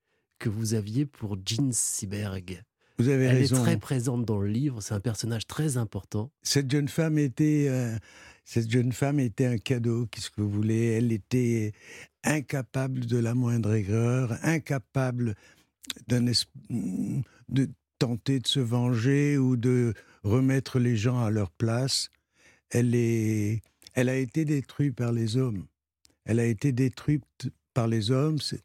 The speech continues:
Speaker 2: à commencer par son premier metteur en scène, Otto Preminger, qui était, euh, littéralement imbuvable et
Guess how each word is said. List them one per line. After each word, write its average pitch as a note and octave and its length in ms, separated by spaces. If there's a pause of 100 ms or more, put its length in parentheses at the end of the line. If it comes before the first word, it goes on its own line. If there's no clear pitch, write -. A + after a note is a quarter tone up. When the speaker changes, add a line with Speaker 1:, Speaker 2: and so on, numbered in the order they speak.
Speaker 2:
à A2+ 100
commencer B2 500
par A2 260
son G#2+ 200
premier B2 360
metteur A2 340
en A2 100
scène, C#3 340 (500)
Otto B2+ 280
Preminger, B2 680 (100)
qui A#2+ 120
était, C3+ 460
euh, G#2 140 (500)
littéralement G#2+ 640
imbuvable A#2+ 680
et A2 120